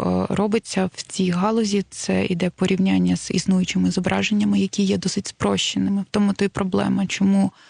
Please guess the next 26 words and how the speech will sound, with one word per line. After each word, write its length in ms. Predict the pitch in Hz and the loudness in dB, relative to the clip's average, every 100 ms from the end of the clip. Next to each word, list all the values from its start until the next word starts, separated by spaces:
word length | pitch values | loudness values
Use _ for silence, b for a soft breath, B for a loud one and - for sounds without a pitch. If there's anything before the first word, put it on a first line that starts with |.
| b b | b b
той 120 | - | -2
самий, 460 | 180 196 190 185 185 | 0 2 2 2 2
е, 520 | - 180 180 190 - - | 0 0 0 0 -2 -2
жіночий 640 | 170 180 190 196 - 196 | 0 2 4 2 0 -2
одяг 420 | - 190 180 180 - | 0 0 0 -2 0
може 380 | 175 180 170 | 2 2 0
здаватися 540 | 170 180 175 180 180 180 | -4 -4 -4 -4 -4 -2
на 80 | 180 | -4
реконструкціях 680 | - 185 - 190 - 180 170 | -2 -6 -4 -8 -4 -2 -2
більш 240 | 185 170 - | -2 -2 0
мішкуватим, 680 | 196 - 214 233 220 196 190 | -2 -2 -4 -2 0 0 -2
в 40 | |
силу 240 | - 220 208 | -2 0 0
того, 300 | 226 208 196 | 0 0 0
що, 160 | - | 0
власне, 320 | 190 196 196 | 0 2 0
ці 140 | 190 190 | 0 0
зображення 720 | 196 175 185 180 185 175 180 | 0 0 -2 -2 0 0 0
жінок 340 | 175 185 180 - | 2 2 0 -2
в 160 | 180 | -4
одязі, 420 | 202 240 233 - 196 | 0 0 -2 0 2
ну, 140 | 180 | 2
це 120 | - | -2
переважно 420 | 175 180 175 170 | -2 0 0 -2
зображення 420 | 165 165 160 175 170 | -2 -2 0 0 2
богині, 520 | 175 170 233 285 | 0 2 4 4